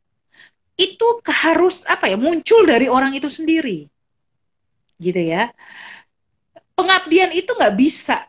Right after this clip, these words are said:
karena aturan, eh, karena tekanan, ya, atau karena, eh, eksternal. Karena kalau dia sifatnya lebih karena mau mencari untung, ya, atau misalnya mau mendapatkan bonus, itu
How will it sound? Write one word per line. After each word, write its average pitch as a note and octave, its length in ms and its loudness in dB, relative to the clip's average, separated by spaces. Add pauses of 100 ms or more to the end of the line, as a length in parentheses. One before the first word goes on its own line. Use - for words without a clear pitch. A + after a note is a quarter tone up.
(140)
karena G3+ 400 -6
aturan, F#3+ 400 -8 (1120)
eh, G#3+ 80 0
karena A#3 240 0
tekanan, G#3+ 560 -4 (640)
ya, A#3 320 -2
atau A#3 160 -6
karena, A3 340 -2 (300)
eh, F#3+ 420 0 (140)
eksternal. G3 480 -6
Karena B3+ 240 -2
kalau A3+ 320 0
dia F3 560 2 (240)
sifatnya G3+ 560 -4
lebih F#3+ 160 -2
karena F3+ 240 -4
mau F#3 160 -4
mencari F#3 400 -2
untung, A#3 1200 -2
ya, A#3 320 0 (560)
atau G3 400 -4
misalnya F#3+ 400 -4
mau F#3+ 160 -4
mendapatkan F3+ 560 -2
bonus, C4 640 0
itu A#3 160 -6